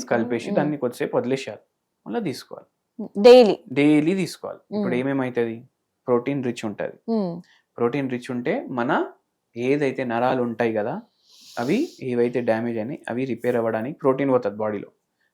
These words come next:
Speaker 1: మళ్ళీ దాని తర్వాత దీంట్లో విటమిన్లు ఉంటాయి,
Speaker 2: మ్మ్.
Speaker 1: మెగ్నీషియం ఉంటది, పొటాషియం ఉంటది, కాల్షియం ఉంటది. మళ్ళీ ఇవన్నిటికన్నా ఎక్కువ ఒమేగా త్రీ ఫ్యాటీ యాసిడ్స్ ఉంటాయి.
Speaker 2: మ్మ్.
Speaker 1: గుండె మంచిగా ఉంటది,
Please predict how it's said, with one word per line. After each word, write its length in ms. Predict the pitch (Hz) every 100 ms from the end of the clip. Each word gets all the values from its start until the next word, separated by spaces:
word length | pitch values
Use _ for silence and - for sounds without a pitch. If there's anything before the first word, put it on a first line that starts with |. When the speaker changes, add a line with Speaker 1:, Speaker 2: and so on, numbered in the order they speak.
| _ 117
Speaker 1:
మళ్ళీ 180 | 123
దాని 260 | 143 120 120
తర్వాత 320 | 123 117 113 135 131
దీంట్లో 260 | 123 156 135
విటమిన్లు 440 | 117 131 147 151 131
ఉంటాయి, 260 | 120 107 - -
Speaker 2:
మ్మ్. 220 | 220 202 175
Speaker 1:
మెగ్నీషియం 440 | 117 135 139 151 131
ఉంటది, 200 | 120 104 117
పొటాషియం 420 | 120 135 143 127
ఉంటది, 300 | 117 104 101
కాల్షియం 440 | 123 123 123 139 123
ఉంటది. 260 | 110 98 - _ _ _ _ _ -
మళ్ళీ 280 | 120 131 165 -
ఇవన్నిటికన్నా 720 | 127 120 117 156 156 160 143 -
ఎక్కువ 280 | 110 131 113 - _ _ -
ఒమేగా 320 | 113 131 147
త్రీ 180 | 139 135
ఫ్యాటీ 300 | - 117 110 127
యాసిడ్స్ 360 | 123 131 131
ఉంటాయి. 260 | 117 110 - _ 226
Speaker 2:
మ్మ్. 180 | 208 180 175 117
Speaker 1:
గుండె 220 | 120 139
మంచిగా 340 | 131 120 127
ఉంటది, 320 | 117 101 98